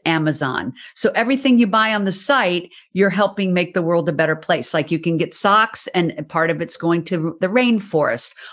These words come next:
or you can get a, a scarf, and it's going to help save the elephants, so that it's social conscious shopping. So unlike Amazon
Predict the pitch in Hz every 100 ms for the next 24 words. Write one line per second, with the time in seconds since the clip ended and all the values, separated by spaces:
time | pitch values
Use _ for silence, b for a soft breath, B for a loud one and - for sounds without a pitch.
0 | B 175 180 175 175 170 180 170 170 165
1 | - 165 151 147 - 240 226 269 277 180
2 | 185 - 185 185 180 170 185 185 B B
3 | - 202 190 185 196 226 196 175 156 135
4 | - - B - 233 208 196 196 196 202
5 | 190 - - b b _ - - 254 -
6 | 240 214 208 - 202 196 202 196 - -
7 | B B _ _ - - 190 165 - 107
8 | 80 - B B - 202 180 170 - 196
9 | 208 196 190 196 202 196 170 151 147 139
10 | 190 285